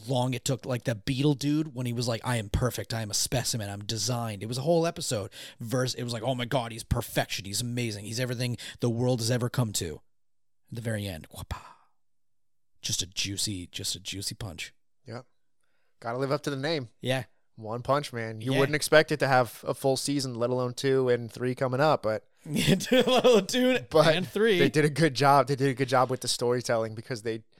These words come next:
Speaker 2: they, they give you that, w-, what I was talking about earlier, they give you those empty calories with something
Speaker 1: Mm.
Speaker 2: cool.
Speaker 1: They do.
Speaker 2: Because it's fun to watch.
Speaker 1: Yep.
Speaker 2: But they,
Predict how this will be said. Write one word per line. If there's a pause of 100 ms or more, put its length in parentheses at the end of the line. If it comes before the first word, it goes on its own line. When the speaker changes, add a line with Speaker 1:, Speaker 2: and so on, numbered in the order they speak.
(540)
Speaker 2:
they,
they
give
you
that,
w-,
what
I
was
talking
about
earlier,
they
give
you
those
empty
calories (400)
with
something
Speaker 1:
Mm.
Speaker 2:
cool. (220)
Speaker 1:
They
do. (720)
Speaker 2:
Because
it's
fun
to
watch. (160)
Speaker 1:
Yep. (200)
Speaker 2:
But
they,